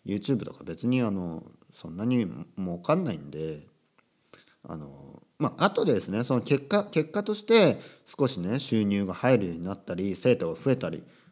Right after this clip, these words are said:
あ、そういうのはあるかもしれないんですけど、元々はやっぱボランティアですよね。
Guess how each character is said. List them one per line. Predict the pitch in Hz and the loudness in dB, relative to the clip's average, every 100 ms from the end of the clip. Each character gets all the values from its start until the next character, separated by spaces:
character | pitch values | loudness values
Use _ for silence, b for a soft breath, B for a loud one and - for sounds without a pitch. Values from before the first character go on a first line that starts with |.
| - | -20
あ、 | - | -4
そ | 170 | 0
う | |
い | 226 | 4
う | |
の | 233 | 4
は | 117 | 4
あ | |
る | 139 | 2
か | 95 | -2
も | 80 | -6
し | 90 | -6
れ | 92 | -6
な | 90 | -6
い | |
ん | 85 | -10
で | |
す | - | -8
け | 107 | -6
ど、 | 131 110 - | -4 -4 -6
元 | 113 170 | -6 -2
々 | 202 453 | 0 4
は | 494 87 - B B | 4 2 -6 B B
や | - | -6
っ | |
ぱ | 143 | -2
ボ | 95 | 0
ラ | 95 | 2
ン | 151 | 2
テ | - - | 2 0
ィ | |
ア | 73 73 | -2 -8
で | |
す | 71 - | -10 -10
よ | |
ね。 | 73 | -8